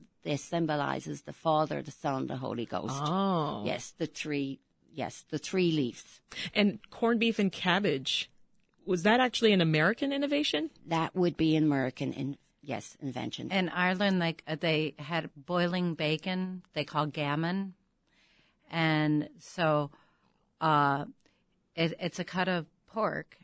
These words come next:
Speaker 3: and that's what they w-, you would have for a b-, a nice dinner.
Speaker 2: Mm.
Speaker 3: My mother-in-law used to make it, who is the O'Shaughnessy.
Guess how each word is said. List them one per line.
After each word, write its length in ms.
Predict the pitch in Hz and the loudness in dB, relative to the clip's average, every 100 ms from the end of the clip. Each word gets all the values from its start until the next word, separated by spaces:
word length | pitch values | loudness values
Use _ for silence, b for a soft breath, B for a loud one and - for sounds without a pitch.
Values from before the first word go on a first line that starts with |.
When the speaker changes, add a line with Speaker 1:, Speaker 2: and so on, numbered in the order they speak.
| _ _ | _ _
Speaker 3:
and 460 | 170 160 151 151 143 151 | -2 0 2 2 -2 -2
that's 300 | 165 156 - | -2 -2 -6
what 160 | 165 | -10
they 140 | 165 156 | -4 -4
w-, 360 | 151 151 135 135 - - - - | -2 -4 -8 -18 -20 -20 -20 -20
you 320 | 160 170 165 - - - 160 | -14 -10 -10 -12 -20 -20 -10
would 180 | 160 160 | -10 -8
have 260 | 147 143 | -4 -6
for 280 | - 139 131 147 | -4 -6 -6 -8
a 100 | 139 | -12
b-, 80 | - - | -12 -12
a 80 | 143 | -6
nice 360 | 147 139 139 - | -4 -4 -6 -8
dinner. 440 | 151 139 131 131 b b | -8 -6 -6 -8 b b
Speaker 2:
Mm. 400 | 180 196 175 147 | 0 0 -2 -2
Speaker 3:
My 160 | 165 160 | 0 2
mother-in-law 500 | 165 156 160 151 143 | 2 2 0 2 0
used 300 | 139 131 - | -2 -4 -8
to 60 | |
make 280 | 135 131 127 | -10 -10 -10
it, 120 | 131 | -10
who 300 | 135 147 139 - | -8 -8 -8 -8
is 240 | 147 131 - - | -8 -8 -10 -10
the 160 | 143 | -6
O'Shaughnessy. 800 | 131 127 151 147 139 - - - | -6 -8 -6 -4 -6 -8 -16 -18